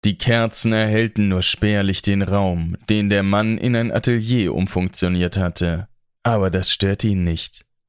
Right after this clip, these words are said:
Er hätte seine Kunstwerke auch in völliger Dunkelheit schaffen können. Schließlich war es, als würde seine Hand von etwas geführt. Er war nur das Werkzeug von etwas Größerem,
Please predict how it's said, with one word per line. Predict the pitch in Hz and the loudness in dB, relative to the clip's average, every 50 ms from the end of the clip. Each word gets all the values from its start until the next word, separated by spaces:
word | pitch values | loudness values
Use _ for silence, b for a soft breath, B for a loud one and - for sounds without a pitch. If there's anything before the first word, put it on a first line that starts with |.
| _ _ _ _ _ | _ _ _ _ _
Er | - 107 101 101 | -2 0 0 2
hätte | 113 120 - 123 | 0 0 0 0
seine | 110 110 101 95 92 90 | 0 2 0 0 0 -2
Kunstwerke | - - 110 107 110 - - - 104 98 98 92 - 101 | -2 0 0 0 0 -2 -2 -2 0 0 0 0 0 0
auch | 92 - - | 0 0 0
in | 104 95 87 | -2 -2 -2
völliger | - - - - 110 104 101 98 85 98 95 | -4 -4 -2 0 0 2 0 0 0 0 -2
Dunkelheit | 85 - - 120 113 107 104 95 101 92 95 95 92 85 - | -2 -2 -2 -2 0 0 0 0 0 0 0 0 0 0 0
schaffen | - - 90 87 - - 92 - | 0 0 0 -2 -2 -6 -6 -4
können. | - 95 85 85 85 85 92 - - - _ _ _ _ _ | -2 -2 -2 -2 -2 -4 -4 -8 -12 -20 _ _ _ _ _
Schließlich | - - - - 104 107 98 - - 98 101 92 - 85 | -4 -4 -2 0 0 0 0 0 0 0 -2 -2 -2 -2
war | 92 110 110 107 104 92 | 0 0 0 0 0 0
es, | 98 101 90 - - - - - _ _ _ _ | 0 -2 -2 -2 -4 -6 -10 -14 _ _ _ _
als | - 92 95 90 - - | -4 -2 0 0 0 0
würde | 101 110 113 104 107 | 0 0 0 0 0
seine | - 107 98 104 98 92 92 101 | 0 0 2 0 0 0 0 0
Hand | 117 113 98 87 | 0 0 0 -2
von | - - - 104 92 - - | -2 -2 -2 -2 -2 -2 -2
etwas | - 110 107 - - - 95 95 90 - - - | -2 -2 -2 -2 -4 -4 -2 -2 0 0 -2 0
geführt. | - 92 - - - - 104 104 110 107 90 85 80 - - - - - - _ _ _ _ _ _ _ _ _ - | -2 -4 -4 -6 -8 -4 -2 0 0 0 0 -2 -4 -8 -10 -12 -14 -14 -16 _ _ _ _ _ _ _ _ _ -2
Er | 110 113 107 95 92 95 95 92 | 0 2 2 2 2 2 0 2
war | 95 107 104 107 | 2 2 2 2
nur | 113 120 120 123 | 2 0 2 2
das | 131 131 123 - 113 101 | 0 0 0 0 0 2
Werkzeug | 117 117 107 101 92 - - - - 104 92 90 90 87 85 | 2 2 2 -2 -4 -4 -2 0 0 2 2 0 0 0 -2
von | - - - - 104 107 107 | -4 -4 -2 0 0 2 2
etwas | 107 95 - 107 101 - - 107 101 | 0 0 0 0 0 0 0 0 0
Größerem, | 107 110 104 104 107 104 104 98 - - 95 82 92 92 85 - 98 | 0 0 2 2 2 2 2 0 0 0 0 -2 -2 -2 -2 -4 -6